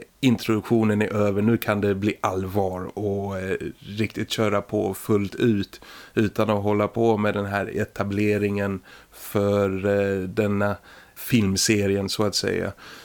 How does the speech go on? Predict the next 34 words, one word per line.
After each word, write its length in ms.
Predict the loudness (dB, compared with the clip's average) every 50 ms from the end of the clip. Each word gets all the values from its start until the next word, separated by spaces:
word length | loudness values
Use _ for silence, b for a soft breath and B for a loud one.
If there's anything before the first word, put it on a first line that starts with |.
| B -6
Så, 580 | -4 -2 0 2 4 4 4 4 4 4 4
eh, 260 | 4 4 2 2 2 0 0
nu 440 | 2 2 4 4 6 6 6 4 4
så 460 | 2 2 4 4 4 4 4 2 0 -4 _ -20 -18 -16
ville 520 | -12 -12 -8 -2 0 0 2 2 2 0
man 240 | 0 2 2 2 2
verkligen 480 | 2 2 2 0 0 0 0 2 2 2
se 320 | 0 2 2 4 4 2
vad, 480 | 0 0 0 0 2 2 2 2 0 -2 -6 -10 B B B B
vad 140 | -2 0 0
det 60 | 0
här 220 | 0 2 2 2
gänget 440 | 2 2 2 2 2 0 -2 -2 -4
kunde 260 | -2 -2 -2 0 -2
klara 340 | -2 -2 -2 -2 0 0 0
av 380 | 0 0 0 2 2 0 0 -2
<laughs> 100 | -4 -4
och, 460 | -2 -2 0 0 0 -2 -2 -2 -2 -2
eh, 140 | -2 -2 -2 -4 -8 -10 -14 -18
få 240 | -18 -4 0 2 2
veta 500 | 2 0 0 2 2 2 2 2 0 0
mer 360 | 0 2 4 4 4 4 2 0 0
om 340 | 0 0 0 0 0 -2 -4 -6 B B B B B B B B
dem 300 | -2 2 2 2 4 4
som 200 | 2 2 2 0
personer 640 | 0 0 2 4 4 6 6 6 6 6 6 4
och, 540 | 2 0 -2 0 2 2 2 4 4 4 4 2
eh, 140 | 2 0 -2 B B B B B
lite 300 | -2 0 0 2 2 0
spännande 840 | -2 -2 0 2 2 4 4 4 4 4 4 4 4 4 2 2 0 0
äventyr 480 | 0 0 2 2 0 0 2 0 0
som 140 | 2 2 0
de 60 | 0
skulle 380 | 0 0 0 2 2 2 2